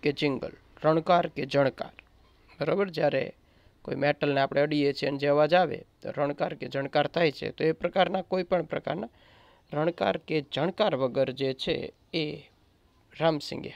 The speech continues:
હાર લઈ લીધો છે આ પેરેગ્રાફના અંત-, અંતમાં. ચાલો જોઈએ આગળ સ્ટોરીમાં કઈ રીતના ઘટના ઘટે છે.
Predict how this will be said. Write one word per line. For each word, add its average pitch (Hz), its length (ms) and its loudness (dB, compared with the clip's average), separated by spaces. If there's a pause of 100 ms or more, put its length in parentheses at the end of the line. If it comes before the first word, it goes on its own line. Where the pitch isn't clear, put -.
હાર 147 200 -6
લઈ 160 180 4
લીધો 147 280 4
છે 170 220 0 (260)
આ 151 220 2 (880)
પેરેગ્રાફના 143 580 8
અંત-, 151 180 2 (120)
અંતમાં. 156 380 0 (600)
ચાલો 156 360 6 (120)
જોઈએ 156 180 4
આગળ 151 260 8
સ્ટોરીમાં 156 560 4
કઈ 160 140 6
રીતના 151 320 2
ઘટના 156 340 2
ઘટે 156 280 2
છે. 160 300 -4